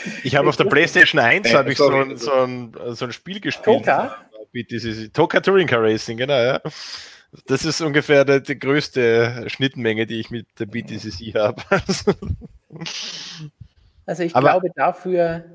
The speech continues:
Speaker 3: dafür sollten wir dann Robert nochmal hinzuziehen, wobei ich nicht weiß, wie tief er im B-T-C-C-Reglement drinsteckt. Aber
Speaker 2: Mhm.
Speaker 3: ich, auch da ist wieder das Problem, anderes Reglement für die D T M ist gar nicht das Problem. Sie haben ja auch jetzt ein Reglement und sie, sie haben ja versucht,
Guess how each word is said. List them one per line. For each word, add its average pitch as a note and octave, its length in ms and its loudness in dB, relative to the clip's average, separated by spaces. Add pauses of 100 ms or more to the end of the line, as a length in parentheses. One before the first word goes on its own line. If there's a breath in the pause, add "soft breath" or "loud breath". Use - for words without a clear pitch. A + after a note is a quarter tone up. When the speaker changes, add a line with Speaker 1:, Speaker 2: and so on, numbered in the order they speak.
(160)
Speaker 3:
dafür D#3 400 -4
sollten D#3 380 -6
wir D#3 120 -2
dann D3 220 -2
Robert C#3+ 300 -4
nochmal C3+ 240 -8
hinzuziehen, E3+ 500 -8
wobei D3+ 240 2
ich D3+ 60 -12
nicht D3+ 200 -14
weiß, D3 300 -2
wie D#3+ 100 -10
tief E3+ 280 -8
er D3 100 -2
im D3 100 -8
B-T-C-C-Reglement E3+ 1160 -6
drinsteckt. B2+ 560 -6 (560 loud breath)
Aber D3+ 180 2
Speaker 2:
Mhm. C#3 200 -2
Speaker 3:
ich, - 40 -20 (200)
auch F3+ 180 -2
da D#3+ 240 2
ist - 280 -4
wieder F3 180 -2
das D#3+ 240 -4
Problem, E3 500 -2
anderes E3 460 -6
Reglement E3 600 -4
für E3 120 -6
die D#3+ 160 -8
D D#3 160 -4
T D#3+ 180 -6
M F3 360 -2
ist - 440 -16
gar D#3 160 -4
nicht E3 180 -10
das D#3+ 160 -8
Problem. D#3+ 380 -4
Sie D3+ 140 -4
haben D#3 160 -6
ja D#3 100 0
auch D#3 80 -6
jetzt E3 220 -10
ein D#3 60 -12
Reglement D#3+ 640 -4
und D#3+ 120 -14
sie, D3+ 260 -8
sie D3+ 220 -12
haben D#3+ 240 -6
ja D3 180 -2
versucht, F3 420 -14